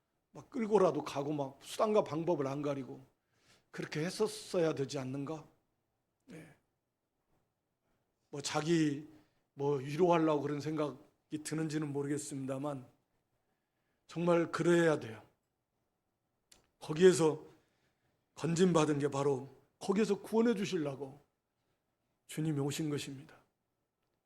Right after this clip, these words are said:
주님이 오시지 않고는 구원받을 수 있는 길이 없어요. 방법이 없습니다.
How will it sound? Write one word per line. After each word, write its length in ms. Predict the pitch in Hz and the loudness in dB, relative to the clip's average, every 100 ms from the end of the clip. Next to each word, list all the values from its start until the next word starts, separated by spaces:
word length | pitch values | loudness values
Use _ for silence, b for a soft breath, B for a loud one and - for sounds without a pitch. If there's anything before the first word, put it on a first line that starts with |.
| _ _ _ _ _ _ _ - | _ _ _ _ _ _ _ -2
주님이 260 | 214 220 208 | 4 6 6
오시지 300 | 202 202 170 | 4 2 0
않고는 540 | 175 190 180 147 127 - _ _ _ _ _ | 2 2 0 -2 -8 -18 _ _ _ _ _
구원받을 560 | - 190 226 185 180 208 | -2 6 8 8 2 2
수 140 | - | 0
있는 200 | 208 175 | -2 -2
길이 280 | - 196 202 | -2 -2 2
없어요. 420 | 147 135 - 127 - | 0 0 -4 -6 -6
방법이 440 | - 185 220 170 | -4 2 4 2
없습니다. 520 | 143 - 139 120 - | -2 -6 -10 -12 -20